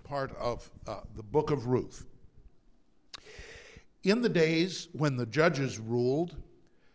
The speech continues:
there was a famine in the land, and a certain man of Bethlehem in Judah,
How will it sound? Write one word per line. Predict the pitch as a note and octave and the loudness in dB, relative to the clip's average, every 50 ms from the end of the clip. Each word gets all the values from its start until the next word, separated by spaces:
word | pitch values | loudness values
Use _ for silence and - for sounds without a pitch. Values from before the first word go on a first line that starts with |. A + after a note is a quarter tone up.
| _ _ _ | _ _ _
there | - G#2 A2 | -8 -4 -2
was | A#2 B2 A#2+ A2+ | 0 0 2 2
a | D3+ D3 | 0 0
famine | - - - E3+ E3 D#3+ D#3 D3 C#3 C3 C3 | -2 0 2 4 6 6 6 4 2 0 0
in | B2+ B2 B2 | -2 0 0
the | B2+ B2 | 0 0
land, | A#2 B2 C3 C3+ C#3+ D#3+ F#3 G#3+ G3 - - - - - _ _ _ _ _ _ _ _ - - - - - | 2 2 4 4 4 2 2 0 -4 -8 -12 -18 -20 -20 _ _ _ _ _ _ _ _ -20 -20 -20 -14 -4
and | - D#3+ D#3+ C#3+ C#3+ | 0 0 2 2 0
a | |
certain | C3+ - - G3 G3+ A3 A3 A3 A3 F#3+ | -2 0 0 2 2 2 2 0 -4 -2
man | F3 F3 E3 E3 F3+ F#3 | 0 2 2 2 2 2
of | F#3 F3 B2 G#2 | 2 0 0 2
Bethlehem | A2+ C#3 D3 D3+ - F3+ E3+ D#3+ D#3+ D#3+ E3 E3+ | 2 2 2 4 2 0 2 4 4 4 4 2
in | F#3+ F#3+ E3+ | 0 -2 -2
Judah, | C3+ C#3+ C#3+ C3+ B2+ C#3 F#3 G#3+ | -2 0 0 2 2 2 0 0